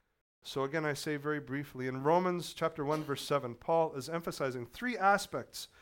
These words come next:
of being called by God. First, that you belong to God. Secondly, that you have a path before you of how you ought to live. And thirdly, that you're part of a body that will be with you on this journey. Now, I'll say, this is a fairly easy calling to understand, right?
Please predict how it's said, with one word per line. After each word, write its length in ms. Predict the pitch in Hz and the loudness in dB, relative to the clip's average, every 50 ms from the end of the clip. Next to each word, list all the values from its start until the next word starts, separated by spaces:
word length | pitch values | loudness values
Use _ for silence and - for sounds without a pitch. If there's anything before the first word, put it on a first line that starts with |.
| - - - - - | -20 -20 -20 -2 -2
of 100 | 139 139 | 0 2
being 280 | 160 180 180 175 170 - | 4 4 4 2 2 0
called 420 | - - 185 175 175 180 165 143 | 2 4 6 8 8 6 6 6
by 140 | 156 151 147 | 4 4 4
God. 260 | 131 139 131 127 123 | 4 4 4 2 2
First, 480 | - - 208 233 254 254 - - - - _ _ _ - - - - - | 2 6 6 6 8 6 2 -6 -10 -14 _ _ _ -20 -20 -20 -2 0
that 160 | 165 165 156 | 0 0 2
you 100 | 185 190 | 0 2
belong 480 | 165 190 180 175 190 196 196 190 190 185 | 4 4 6 8 8 10 10 8 6 4
to 100 | - 170 | 0 2
God. 400 | 170 170 165 156 131 110 - - - _ _ _ _ - - - _ _ | 6 6 8 8 8 4 2 -4 -16 _ _ _ _ -20 -20 -20 _ _
Secondly, 480 | - - 208 214 220 240 233 254 262 | 2 6 6 6 6 6 2 2 4
that 160 | 220 202 165 180 | 4 2 2 4
you 80 | 185 | 2
have 160 | 185 196 165 | 2 2 2
a 40 | 156 | 0
path 500 | - - - - 208 214 226 233 226 - | -2 -4 0 2 4 6 6 6 4 0
before 340 | - 190 - - 208 208 196 | -4 -6 -2 2 2 4 4
you 220 | 175 156 143 139 - | 2 2 0 -2 0
of 140 | - 147 143 | 0 0 2
how 180 | - 170 165 170 | 6 6 6 6
you 200 | 170 156 147 151 | 4 2 4 4
ought 180 | 156 156 156 | 4 4 2
to 80 | 160 147 | -4 -2
live. 340 | 143 147 135 110 101 - - _ - - - - - _ | 0 0 0 0 -4 -8 -18 _ -20 -20 -20 -20 -4 _
And 120 | 143 151 147 | 0 0 2
thirdly, 340 | - 202 208 220 233 226 | 4 4 4 4 2 4
that 180 | 190 190 175 160 | 4 4 4 4
you're 100 | 151 143 | 0 -4
part 340 | 143 - - 175 175 180 175 | -4 -2 2 2 2 2 0
of 100 | 156 143 | -4 -6
a 60 | 156 | -6
body 380 | 139 131 147 147 143 139 110 104 - - _ _ _ _ - | -2 2 2 2 2 2 -2 -6 -12 -20 _ _ _ _ -8
that 100 | 139 127 | -6 -4
will 100 | 143 139 | -4 -2
be 140 | 135 143 139 | -2 -2 0
with 220 | 160 170 165 - | 0 0 -2 -2
you 100 | 147 135 | -4 -4
on 140 | 131 127 131 | -2 -4 -4
this 140 | 127 117 - | -6 -10 -10
journey. 320 | - - 131 123 107 82 - - _ _ _ _ _ _ _ _ _ _ _ _ - | -8 -6 -6 -6 -6 -8 -12 -20 _ _ _ _ _ _ _ _ _ _ _ _ 0
Now, 160 | 143 151 147 | 0 2 4
I'll 160 | 160 170 170 165 | 6 4 4 4
say, 320 | - - 226 214 180 147 | 4 4 6 6 6 4
this 220 | 156 202 208 - | 4 2 2 2
is 120 | 240 202 220 | -2 2 2
a 80 | 226 | 0
fairly 540 | 220 - - 233 240 240 240 240 233 214 - - | 0 6 6 8 8 8 6 4 2 -2 -4 -6
easy 420 | - 202 214 220 226 220 - 214 196 | -4 -2 0 2 2 2 0 -2 -4
calling 460 | - - - 202 196 196 196 196 180 | -4 2 6 8 8 8 6 4 0
to 120 | - 190 - | 0 0 0
understand, 600 | 175 180 175 165 170 - 185 185 180 151 123 120 | 2 2 2 0 0 2 4 6 6 6 6 6
right? 240 | 151 196 226 - | 6 6 6 4